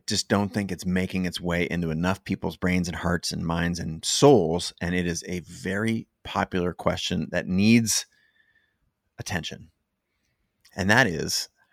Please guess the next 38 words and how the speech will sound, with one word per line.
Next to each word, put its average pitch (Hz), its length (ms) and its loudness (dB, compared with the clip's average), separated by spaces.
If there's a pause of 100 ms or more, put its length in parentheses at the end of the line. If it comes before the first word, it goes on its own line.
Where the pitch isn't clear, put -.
(160)
how - 200 -6
do 208 120 0
I 277 60 -2
get 233 140 0
hired 123 600 0
for 101 300 -2
work 101 540 4 (920)
with 104 240 2
no 120 480 6
experience 123 920 2 (100)
doing 107 460 4
that 98 260 0
work, 113 380 0
right? 117 180 2
If 104 140 -2
you 110 100 6
have 110 120 2
a 110 40 0
dream 104 300 4
job 92 280 0
or 90 220 0
you're 98 260 4
in 107 340 2
one 104 340 4
discipline 107 560 0
in 92 160 0
a 95 100 2
creative 98 380 0
sphere 98 180 -2
and 104 100 4
you 92 60 2
wanna 98 160 2
move 101 240 2
to - 120 -4
another, 113 360 0
or 90 80 -2
you 92 140 -2
want, 95 160 -6